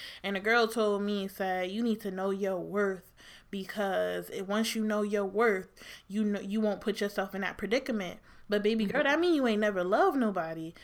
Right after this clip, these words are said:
Speaker 1: Because even if you do love someone, you'll put so much of yourself to the side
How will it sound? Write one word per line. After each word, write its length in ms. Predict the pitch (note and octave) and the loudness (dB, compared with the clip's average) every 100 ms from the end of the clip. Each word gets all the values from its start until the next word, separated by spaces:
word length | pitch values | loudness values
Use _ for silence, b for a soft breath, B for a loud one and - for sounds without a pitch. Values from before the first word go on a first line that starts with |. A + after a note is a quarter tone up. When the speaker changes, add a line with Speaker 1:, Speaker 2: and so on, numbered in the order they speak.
| b - | b -6
Speaker 1:
Because 260 | A3+ B3+ | 0 0
even 320 | A3+ C4 C4+ B3+ | 0 -2 0 0
if 180 | B3 | 0
you 120 | A#3 A3 | -4 -2
do 200 | G#3 A#3+ | -2 0
love 220 | B3 B3 | 0 0
someone, 340 | B3+ B3 A#3+ | -2 0 0
you'll 220 | A3 C#4+ | 0 -2
put 300 | C4+ - B3+ | -2 0 0
so 240 | - A3+ A3+ | 2 0 2
much 200 | B3 A#3+ | 0 -2
of 60 | |
yourself 400 | A3 A3 A3 A3 A3 | -2 0 0 -2 0
to 80 | G#3+ | -2
the 120 | F3+ | -2
side 540 | - F#3 F#3 A3+ C4 | -2 0 2 2 0